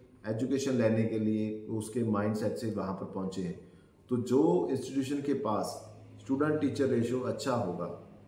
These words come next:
उसको लेवल वन में रखा जाएगा और जिसके पास नहीं होगा उसको लेवल टू में रखा जाएगा।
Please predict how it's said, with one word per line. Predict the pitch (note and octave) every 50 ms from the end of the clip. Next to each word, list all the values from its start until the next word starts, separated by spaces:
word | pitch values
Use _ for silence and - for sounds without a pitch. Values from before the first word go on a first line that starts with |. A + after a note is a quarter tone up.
| - - - - - - - C3+
उसको | B2+ - - D#3
लेवल | C#3+ B2 A#2 A2+ A#2
वन | A2+ G#2 G#2 G2+ G#2+
में | A#2 A#2
रखा | A#2 A#2+ A#2+ A#2+ A#2+
जाएगा | A#2+ A#2+ A#2+ A#2+ A#2+ C3
और | B2+ B2 A2+ G#2 G#2
जिसके | G#2+ G#2 - -
पास | A2+ - G#2+ G#2+ G#2+ - G#2
नहीं | G2+ F#2+ G#2 G#2+ G#2+
होगा | G#2 G2+ - A#2
उसको | A#2 A2 - - A#2+
लेवल | A2 G2+ F#2+ G2 G2
टू | F#2+ G2 G2+
में | F#2+ F#2+ F#2 F2
रखा | F2+ F2+ - F2 E2+
जाएगा। | D#2+ D#2 D2 D#2+ - - - -